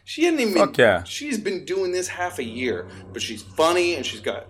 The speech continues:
Speaker 1: interesting material 'cause she's a lesbian and she talks about being a lesbian and dating, dating a straight girl and things like that. And she's a great fucking comedian and an even better person, Jess and Sarah,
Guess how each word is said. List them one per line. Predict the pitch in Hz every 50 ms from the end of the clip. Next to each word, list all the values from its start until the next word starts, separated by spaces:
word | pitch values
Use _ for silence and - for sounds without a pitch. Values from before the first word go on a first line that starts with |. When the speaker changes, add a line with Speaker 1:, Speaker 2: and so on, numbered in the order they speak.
| - - -
Speaker 1:
interesting | 160 160 156 170 151 - - 165 147
material | 139 139 - 151 139 120 113 104
'cause | 101 - -
she's | - 101
a | 98
lesbian | 101 123 135 143 139 - 147 143 139 135 131 127
and | 120
she | 113 - -
talks | - 117 113 110
about | 117 117 107
being | 110 117 110 110
a | 110
lesbian | 127 143 151 143 143 143 151 143 139 139 139 135
and | 120 107
dating, | 110 104 104 110 113 117 - - - - - - - -
dating | - 160 147 131 120
a | 117
straight | - - - 160 160 160 151
girl | 143 147 143 143 143 143 139 139 139 135 135 135
and | 120 117 113
things | 117 139 127 117 120
like | 113 104 110
that. | 120 123 127 127 127
And | 123 117
she's | - 120 110 107
a | 110 - - - - - - -
great | - 147 170 202 202 -
fucking | - 180 175 165 151
comedian | - - 135 127 127 127 127 127 120 120 120
and | - - - - - -
an | 120 127
even | 135 127 117 104 104
better | - 143 151 160 -
person, | - - 120 113 - - 123 110 104 104 110 - - - - - - - - - -
Jess | - - 143 147 - -
and | 143 123
Sarah, | - 123 113 110 107 107 104 107 107